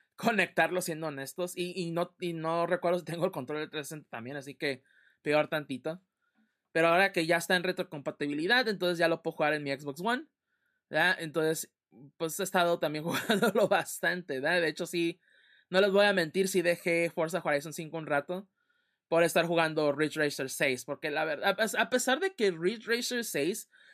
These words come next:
es un juego simplista, o sea, se, no tiene nada. <laughs>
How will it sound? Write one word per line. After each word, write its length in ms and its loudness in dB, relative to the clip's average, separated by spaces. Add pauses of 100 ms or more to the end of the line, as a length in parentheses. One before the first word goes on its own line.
(100)
es 160 0
un 80 0
juego 260 4
simplista, 720 -6
o 40 -4
sea, 120 -6
se, 120 -6
no 120 -6
tiene 260 -8
nada. 540 -4
<laughs> 60 -20